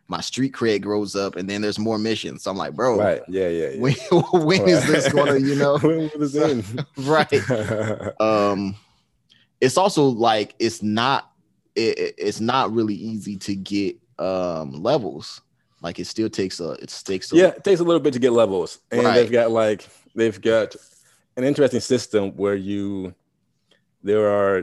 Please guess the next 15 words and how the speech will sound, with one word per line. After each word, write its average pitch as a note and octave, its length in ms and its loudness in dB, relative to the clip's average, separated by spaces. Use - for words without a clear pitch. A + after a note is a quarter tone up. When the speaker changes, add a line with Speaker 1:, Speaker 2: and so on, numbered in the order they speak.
Speaker 2:
different, A2+ 440 -2
so - 120 -2
you've G2+ 80 -4
got, G#2 140 2
like, F#2 220 -2
you've G2 120 -8
got, F#2+ 140 0
like, F2 180 -4
body, E2+ 520 -6
you've D#2 120 -16
got C#2+ 160 -10
assault, - 480 -10
you've D#2+ 180 -16
got D#2+ 280 -6
cool, A2 580 -2